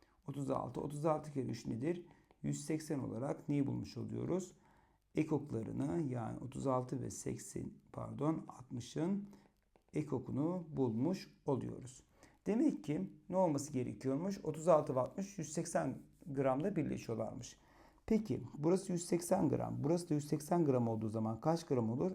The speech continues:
Üç yüz altmış gram olur. Bize ne soruyor? Toplam kütlesi altı yüz gramdan fazla. Demek ki toplam kütlesi yüz seksen, yüz seksen olduğu zaman yedi yüz gramdan fazla olmuyor. Peki şu şekilde olsaydı, çünkü ekokun katları da olabilirdi, birleşim yerleri.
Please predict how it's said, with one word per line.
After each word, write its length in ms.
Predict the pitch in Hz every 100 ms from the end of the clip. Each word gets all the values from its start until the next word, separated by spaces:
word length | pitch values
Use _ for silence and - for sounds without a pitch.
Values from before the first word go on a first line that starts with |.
| -
Üç 80 | 143
yüz 120 | - 143
altmış 320 | 135 156 -
gram 300 | - 107 107
olur. 300 | 127 220 220 - _ _ _ _ 156
Bize 300 | 147 160 180
ne 80 |
soruyor? 520 | 175 - 117 135 180 190 - - _ - - -
Toplam 420 | - - 165 170
kütlesi 380 | 170 - 131 -
altı 320 | - 151 151
yüz 100 | 170
gramdan 360 | 131 123 156 208
fazla. 500 | 202 147 120 104 107 -
Demek 260 | 180 175 143
ki 60 | -
toplam 340 | 160 175 175
kütlesi 400 | - 123 113 -
yüz 180 | 135 135
seksen, 300 | 165 160 156
yüz 180 | 139 139
seksen 280 | 147 147
olduğu 220 | 139 127 120
zaman 380 | 123 143 190 - - - _ _
yedi 160 | 156 156
yüz 140 | 180
gramdan 360 | 131 123 117 113
fazla 420 | - 147 131 160
olmuyor. 580 | - 127 113 104 - - _ _ _ - - -
Peki 280 | 196 -
şu 100 | 175
şekilde 420 | - 196 196 139 120
olsaydı, 440 | 113 - 131 170
çünkü 260 | - 160 -
ekokun 340 | 147 147 160
katları 400 | 156 147 147 143
da 60 | 131
olabilirdi, 680 | 120 113 113 113 151 165
birleşim 480 | 139 120 117 127 123
yerleri. 520 | 123 113 110 120 170